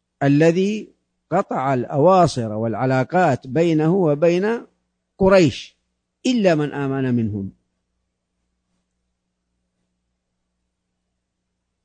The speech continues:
فبلغهم وأنذرهم وحذرهم وبقي على العقيدة التي أمره الله بها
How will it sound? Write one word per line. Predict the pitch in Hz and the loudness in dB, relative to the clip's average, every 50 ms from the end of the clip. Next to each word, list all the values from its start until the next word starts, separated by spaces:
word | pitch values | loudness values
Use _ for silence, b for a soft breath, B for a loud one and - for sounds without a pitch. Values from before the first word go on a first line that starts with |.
| _ _ - | _ _ -2
فبلغهم | 131 139 156 160 165 185 196 180 175 160 143 156 175 190 180 - | 0 2 2 2 2 2 0 0 0 -2 -2 -4 -6 -8 -10 -12
وأنذرهم | 117 117 123 123 120 139 165 170 160 151 147 151 139 127 | -10 -8 -8 -6 -2 -2 0 0 0 0 0 0 -2 -2
وحذرهم | 113 98 - 120 110 113 143 170 170 165 147 156 202 214 - - _ _ _ _ _ _ _ _ _ _ _ _ _ _ _ _ _ - | -4 -6 -6 -8 -4 0 0 2 4 4 4 4 4 2 0 -6 _ _ _ _ _ _ _ _ _ _ _ _ _ _ _ _ _ -2
وبقي | 196 208 226 349 - 196 202 175 | -2 0 0 -2 -2 -2 0 0
على | 165 147 135 143 139 147 185 233 123 - - _ _ _ _ _ _ _ _ _ _ _ _ _ _ _ _ _ _ _ _ _ _ _ _ _ _ _ _ _ _ _ _ _ _ _ _ _ _ _ _ _ _ _ _ _ _ _ _ _ _ _ _ _ _ _ _ _ _ _ _ _ _ _ _ _ _ _ _ _ _ _ _ _ _ _ _ _ _ _ _ _ _ _ _ _ _ _ _ _ _ _ - 160 | 2 2 2 0 0 0 0 -2 -4 -8 -14 _ _ _ _ _ _ _ _ _ _ _ _ _ _ _ _ _ _ _ _ _ _ _ _ _ _ _ _ _ _ _ _ _ _ _ _ _ _ _ _ _ _ _ _ _ _ _ _ _ _ _ _ _ _ _ _ _ _ _ _ _ _ _ _ _ _ _ _ _ _ _ _ _ _ _ _ _ _ _ _ _ _ _ _ _ _ _ _ _ _ _ 0 2
العقيدة | 151 139 135 151 151 180 240 247 208 170 156 | 2 4 4 4 4 2 2 0 0 2 0
التي | 143 135 139 127 - 139 131 - | 0 0 -2 -2 -4 -4 -6 -6
أمره | - 185 202 180 165 151 147 139 127 | -6 -6 -4 -4 -4 -4 -4 -4 -4
الله | 131 131 127 135 131 120 120 120 | -6 -6 -6 -6 -4 -4 -6 -6
بها | 113 127 123 123 147 196 214 - | -4 -4 -2 -2 -2 -4 -4 -8